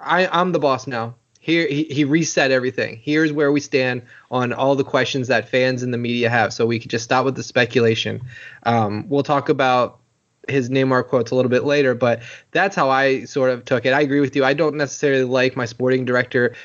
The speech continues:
to be looking for the camera and speaking all the time, but in this instance where there's so much speculation and so much rumor surrounding the club, it was good for him to come in, put his foot down and say,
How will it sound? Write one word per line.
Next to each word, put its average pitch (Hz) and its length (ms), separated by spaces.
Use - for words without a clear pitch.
to 139 100
be 139 80
looking 127 280
for 131 140
the 123 100
camera 127 360
and 117 120
speaking 127 400
all 131 60
the 139 60
time, 139 300
but 127 200
in 123 180
this 143 200
instance 143 460
where 131 80
there's 117 240
so 160 220
much 143 160
speculation 127 640
and 117 100
so 135 180
much 131 280
rumor 123 360
surrounding 135 640
the 123 80
club, 123 300
it 131 40
was 131 140
good 151 220
for 151 100
him 135 160
to 127 80
come 139 260
in, 123 380
put 151 140
his 143 120
foot 131 220
down 127 220
and 117 80
say, 117 180